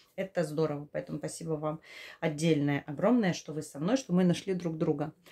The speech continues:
Я желаю вам, конечно же, по традиции, вчера мечта, сегодня цель, завтра реальность. И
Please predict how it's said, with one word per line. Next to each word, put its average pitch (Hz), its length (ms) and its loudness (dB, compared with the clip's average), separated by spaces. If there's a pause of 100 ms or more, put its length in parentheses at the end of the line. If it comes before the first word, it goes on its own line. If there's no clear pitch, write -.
(1120)
Я 254 220 6
желаю 240 420 6
вам, 185 320 4 (500)
конечно 214 460 2
же, 175 120 0
по 185 100 0
традиции, 196 540 2
вчера 208 400 4
мечта, 190 600 4
сегодня 180 520 2
цель, 165 500 2
завтра 175 480 0
реальность. 180 960 4
И 202 360 -4